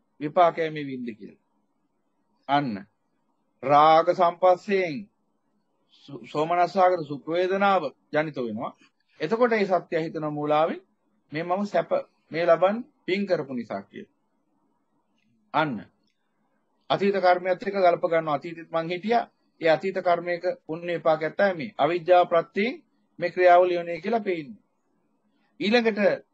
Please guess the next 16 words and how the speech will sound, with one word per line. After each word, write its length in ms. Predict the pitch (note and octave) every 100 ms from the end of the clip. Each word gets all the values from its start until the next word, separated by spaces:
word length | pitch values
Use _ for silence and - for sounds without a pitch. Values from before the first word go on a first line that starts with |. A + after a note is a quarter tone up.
| _ _ _
ද්වේෂ 320 | A#2 D3+ G3+ B3
සම්පස්සෙන් 760 | A#3 B3+ A#3 A#3 - - A#2+ B2 - _ _ _ _ _ _ _ _ _
දුක් 240 | B2 E3+ G3+
වේදනාවක් 600 | B3+ C4 A#3+ A3 F#3+ E3+
ජනිත 280 | D3+ C#3 -
වෙනවා. 400 | A2 G2+ - - _ _ _ _ _ -
එතකොට 260 | E3+ B3+ A#3
හිතනවා 460 | F#3+ D#3 C#3+ C3+ C3 _ _ -
මේ 140 | F3
අතීතේ 420 | F3 D3 F3+ F3+
මං 220 | F3 F3 E3
කරපු 280 | E3+ E3+ E3+
පාප 260 | D#3 D3+ F3
කර්මයක 400 | E3+ E3 E3 E3+
විපාකයක් 580 | D3+ C3 C3+ B2 A2 -
කියලා. 320 | _ G2+